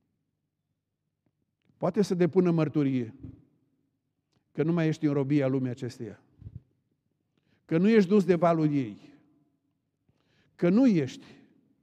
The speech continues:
unul care te duci cu lumea aceasta din rău în mai rău, că nu ți s-a legat inima de lume, că prietenia cu lumea este vrăjmășie cu Dumnezeu.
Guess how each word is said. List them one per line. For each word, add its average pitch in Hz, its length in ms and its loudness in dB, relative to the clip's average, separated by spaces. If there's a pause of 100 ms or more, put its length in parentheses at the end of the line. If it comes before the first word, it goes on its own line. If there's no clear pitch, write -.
(540)
unul 208 300 2
care 185 340 0 (1040)
te 156 120 -2
duci 208 520 -2
cu - 180 -4
lumea 202 240 0
aceasta 180 420 -4
din 160 220 -2
rău 170 300 0
în 147 120 -4
mai 135 280 -6
rău, 101 420 -10 (1300)
că 190 120 0
nu 220 100 0
ți 214 120 -4
s-a 196 200 -4
legat 185 400 -2
inima 156 340 0
de 139 120 -2
lume, 107 380 -6 (1080)
că 156 120 -2
prietenia 185 640 2
cu 196 120 -2
lumea 196 240 2
este 165 200 0
vrăjmășie 156 560 -4
cu 147 120 -6
Dumnezeu. 131 640 -6